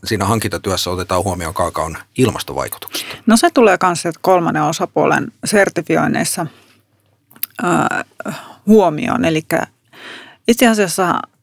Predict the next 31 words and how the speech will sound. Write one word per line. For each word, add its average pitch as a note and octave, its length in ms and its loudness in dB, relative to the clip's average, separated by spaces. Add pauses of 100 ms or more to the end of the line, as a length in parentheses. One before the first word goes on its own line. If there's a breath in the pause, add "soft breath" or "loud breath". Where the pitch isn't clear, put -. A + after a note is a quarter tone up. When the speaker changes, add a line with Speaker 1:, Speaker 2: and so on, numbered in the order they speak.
(320 loud breath)
Speaker 2:
jos G3 160 -2
mietitään F#3 460 4
sen F3 160 0
kaaka-raaka-aineen D#3+ 1080 2
ilmastovaikutusta, E3 1000 -4
niin E3+ 120 -4
pitäisi G3+ 200 -2
aina G3+ 140 0
mennä G3 240 0 (260)
vähän G#3+ 200 6
niin F#3 100 0
kuin E3 100 0
sen F3 160 -4
taakse F#3 360 2
ja E3+ 60 -2
miettiä, F3+ 300 -2
että - 220 -6
miksi A#3+ 520 4
sillä - 360 -4
on E3 120 -2
ilmastovaikutus. - 1000 -2 (480 loud breath)
Miksi, A#3 640 4 (680)
miksi B3 320 4
kaadetaan D3+ 560 2
sademetsää? D#3 800 0
Mehän G#3+ 340 4
ollaan, G3+ 340 2 (180)
meillä G3+ 300 2
on G3 120 0 (160)
erittäin G3+ 400 2
kunnianhimoinen, D#3+ 800 2